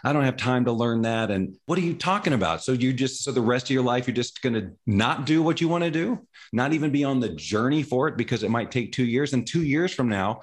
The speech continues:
when you could have taken the two years to be there, well, and you're still right here, how's that gonna feel?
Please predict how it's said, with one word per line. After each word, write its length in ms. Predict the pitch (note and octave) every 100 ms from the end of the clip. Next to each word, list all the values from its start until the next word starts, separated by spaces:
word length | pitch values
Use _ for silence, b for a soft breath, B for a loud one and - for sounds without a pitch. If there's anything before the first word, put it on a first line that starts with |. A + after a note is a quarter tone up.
| B
when 160 | A2+ A#2
you 80 |
could 220 | A2+ D3+ C3
have 120 | -
taken 300 | C3+ C#3+ D3
the 80 | B2+
two 160 | B2+
years 240 | A#2 A2+ G#2
to 80 |
be 160 | F#2+ C#3
there, 360 | B2+ F#2+ F#2 -
well, 140 | A2+ A2+
and 180 | A#2+
you're 120 | A2+ A2+
still 240 | - C#3+
right 240 | C3+ B2
here, 180 | B2 D#3
how's 160 | C3 D3
that 160 | E3+
gonna 180 | F3+ F2
feel? 360 | - - -